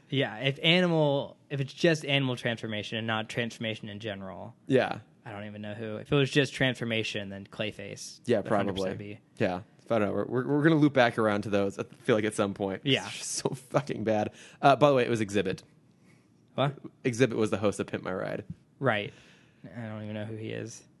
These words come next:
Speaker 2: It's fine. You're not really missing out on anything.
Speaker 1: Some,
Speaker 2: <laughs>
Speaker 1: yeah.
Speaker 2: I never actually watched the show.
Speaker 1: I,
Speaker 2: Um,
Speaker 1: I would always watch the first,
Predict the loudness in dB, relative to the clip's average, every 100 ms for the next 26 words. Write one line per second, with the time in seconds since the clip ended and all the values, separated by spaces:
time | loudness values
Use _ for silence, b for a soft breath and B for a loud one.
0 | _ _ -12 -2 0 0 -2 0 0 0
1 | -2 -2 -4 -4 -2 -2 0 0 -2 -6
2 | -14 -6 -2 2 0 2 0 0 -2 -2
3 | -2 -4 -8 _ _ _ _ _ B B
4 | B -14 -4 0 2 2 2 -2 -2 -4
5 | -6 -6 -2 2 2 2 -4 b b b
6 | b b b 4 6 6 6 4 4 4
7 | 4 2 0 -6 0 2 2 -4